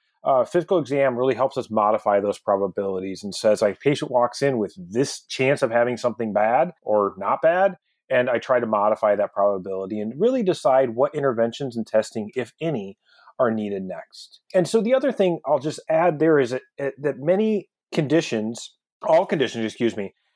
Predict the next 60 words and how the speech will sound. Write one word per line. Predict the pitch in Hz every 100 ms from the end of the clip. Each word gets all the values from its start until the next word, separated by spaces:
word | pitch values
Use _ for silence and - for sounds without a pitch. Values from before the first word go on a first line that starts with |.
| -
have | 160 139 143
an, | 139
a, | - _ 139 131
a | 135
time | - 147 147
where | 135 123
there's | 120 110
a, | 107 101 -
a | 110 98 - _ _ _ _
threshold | - 165 156 160 135
at | 131
which | 123
we | 123
diagnose | 117 127 117 135 156
it, | 233
and | 127
we're | 117
gonna | 120
do | 107 143 156
the | 123
next | 131 - -
treatment. | 147 160 247 226 - _ _ _
Uh, | 135 120
we're | 104
gonna | 110 107 -
implement | 135 131 127 117
treatment. | 175 190
We're | 120
gonna | 113
say, | 123
"You're | 117
gonna | 117 104
be |
fine. | 98 170 180 143
You're |
gonna | 110
recover | 104 135 139
from | 127 147
this, | 143
this | 101 -
self-limiting | 120 110 117 113 110 101
thing." | 135 143 175 165 _ _ _ -
And | 214 240
there's | 202 170 -
some | 180 190 202 - _
that | 156 156
we're | 151
like, | 135
"This | 147 143
is | -
so | - 202 214
unlikely | 196 190 196 170
that | 151
we're | 147
not | 156 156
gonna | 147
do | 135
any | 139
more | 123 120
testing." | - - - -